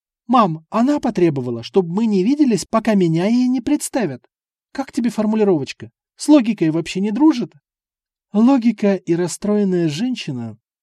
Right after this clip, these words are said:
ты сама знаешь, не всегда сочетаются. Но на этой формулировке можно сыграть. Как? Требование выполнимо, если ты придешь к ним сама. Да, так не делается.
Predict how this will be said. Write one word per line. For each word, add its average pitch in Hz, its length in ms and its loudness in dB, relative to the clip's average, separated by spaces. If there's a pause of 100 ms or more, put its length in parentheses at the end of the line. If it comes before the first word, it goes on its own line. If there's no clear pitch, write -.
ты 262 80 -4
сама 269 320 0
знаешь, 185 440 -4
не 185 100 -2
всегда 185 320 -4
сочетаются. 151 840 -10 (420)
Но 185 200 2
на 196 260 4
этой 285 320 -2
формулировке 143 920 -2
можно 151 440 -6
сыграть. 185 580 -8 (680)
Как? 240 400 -2 (720)
Требование 190 680 2
выполнимо, 170 680 -2
если 196 260 -6
ты 127 200 -10
придешь 180 400 -4
к - 60 -16
ним 202 140 -4
сама. 202 640 -4 (640)
Да, 175 480 2
так 208 260 -2
не 220 160 -4
делается. 113 640 -10